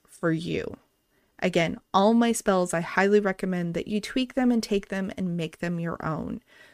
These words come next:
because they will benefit your practice so much more doing it that way. Now, once you have done this,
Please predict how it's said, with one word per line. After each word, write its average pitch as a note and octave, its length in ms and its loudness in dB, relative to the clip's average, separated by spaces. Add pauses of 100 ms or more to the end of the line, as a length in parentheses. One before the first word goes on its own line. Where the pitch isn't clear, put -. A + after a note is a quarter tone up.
because E3+ 340 -4
they E3 120 -2
will E3 160 -4
benefit E3+ 500 -6
your F3 300 -2
practice - 680 -4
so - 300 -4
much E3 300 -6
more F3 420 -6
doing D#3 240 -8
it - 140 -10
that - 220 -6
way. - 260 -14 (1700)
Now, A3+ 180 6
once C4+ 300 2
you F4 100 4
have E4 180 0
done F3 200 -2
this, - 460 -4